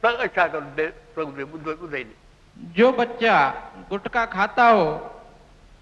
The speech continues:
Speaker 2: उसको स्वामी जी शक्ति प्रदान कर रहे हैं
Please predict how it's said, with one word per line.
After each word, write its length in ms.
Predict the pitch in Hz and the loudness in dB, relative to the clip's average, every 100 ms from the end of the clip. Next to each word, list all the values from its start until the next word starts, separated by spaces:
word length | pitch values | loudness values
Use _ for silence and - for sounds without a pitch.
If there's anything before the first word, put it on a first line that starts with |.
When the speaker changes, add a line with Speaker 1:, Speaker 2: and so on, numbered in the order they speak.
| _ - | _ -10
Speaker 2:
उसको 480 | 202 220 - 254 220 | -6 -6 -4 -4 -4
स्वामी 400 | - 196 214 247 | -4 -2 -2 -2
जी 380 | 220 226 190 160 _ _ _ _ - - - _ - _ _ _ - | -4 -8 -8 -12 _ _ _ _ -20 -20 -20 _ -20 _ _ _ -12
शक्ति 380 | - 220 - 330 | -4 -4 -2 -6
प्रदान 440 | 320 262 254 254 247 | -2 -2 2 2 2
कर 180 | 233 | -2
रहे 260 | 220 220 185 | 0 -2 -2
हैं 360 | 165 160 214 | -4 -8 -12